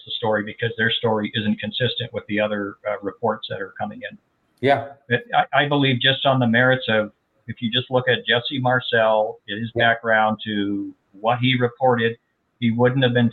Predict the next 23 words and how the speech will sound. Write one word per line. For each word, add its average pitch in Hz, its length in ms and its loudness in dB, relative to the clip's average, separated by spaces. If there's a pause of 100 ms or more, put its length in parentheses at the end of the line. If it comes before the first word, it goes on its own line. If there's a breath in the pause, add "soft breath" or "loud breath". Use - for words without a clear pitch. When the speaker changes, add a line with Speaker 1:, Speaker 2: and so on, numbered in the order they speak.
Speaker 1:
fooled 110 340 0
by 98 180 0
this, 101 200 -2 (240)
and 104 180 2
he 110 180 2
wouldn't 120 400 0
have 107 220 -2 (720)
talked 127 320 4
about 110 340 4
it 110 200 -4
to 110 80 -10
Stanton 117 440 -2
Friedman 107 460 2
when 101 140 0
Stanton 107 400 -2
Friedman 104 320 -2
broke 107 280 -2
the 92 60 -12
story. 107 560 0 (340)
Speaker 2:
Yeah. 117 180 2
Speaker 1:
Um, 101 480 0 (260)
that 107 440 4 (760)
it, 117 180 -2